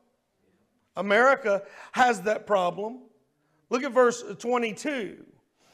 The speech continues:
"Woe unto them that are mighty to drink wine, and men of strength to, str-, to mingle strong drink."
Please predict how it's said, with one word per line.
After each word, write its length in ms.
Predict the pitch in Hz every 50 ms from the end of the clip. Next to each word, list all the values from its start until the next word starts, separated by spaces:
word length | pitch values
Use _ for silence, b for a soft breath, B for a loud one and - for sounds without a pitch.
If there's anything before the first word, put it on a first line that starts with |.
| b b b -
"Woe 420 | 185 196 220 240 269 311 349 359 339
unto 220 | 320 262 254 240
them 440 | 196 175 202 214 214 214 220 220 208
that 180 | 202 202 196 - -
are 240 | 185 - - 175
mighty 400 | - 190 220 240 262 254 285 277 233
to 140 | - 233 208
drink 380 | 151 165 196 214 220 233 226
wine, 480 | 208 196 190 185 180 185 190 202 214 226 _ B B B B B B B B
and 260 | - 202 196 185 180 185
men 200 | 208 240 262 269
of 120 | 262 214
strength 420 | - - 233 226 226 226 220 214 -
to, 120 | 202 170
str-, 420 | 151 - - 208 202 208 208 - -
to 300 | - 196 190 175 170 170 - -
mingle 360 | 196 202 208 254 262 247 233 -
strong 360 | - - 220 226 233 233 208
drink." 360 | 202 208 202 196 196 190 B